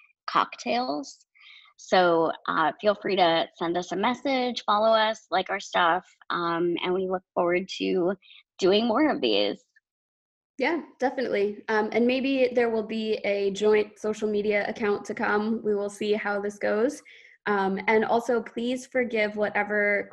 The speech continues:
Speaker 2: quality comes out of this. We are trying a few different, um, platforms. We are new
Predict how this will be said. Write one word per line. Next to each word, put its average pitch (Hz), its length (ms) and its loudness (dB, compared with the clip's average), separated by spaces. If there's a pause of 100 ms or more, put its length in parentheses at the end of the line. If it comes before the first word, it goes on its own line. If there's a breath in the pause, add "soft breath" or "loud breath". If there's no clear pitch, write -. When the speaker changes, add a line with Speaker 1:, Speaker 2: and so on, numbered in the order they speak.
Speaker 2:
quality 202 640 -2
comes 202 340 -4
out 196 240 0
of 214 80 -8
this. 240 300 -2
We 202 160 0
are 202 120 2
trying 196 460 -2
a 196 60 -4
few 202 240 -8
different, 196 500 -4 (560 soft breath)
um, 190 480 -4
platforms. 220 800 0
We 202 120 0
are 196 120 2
new 196 340 4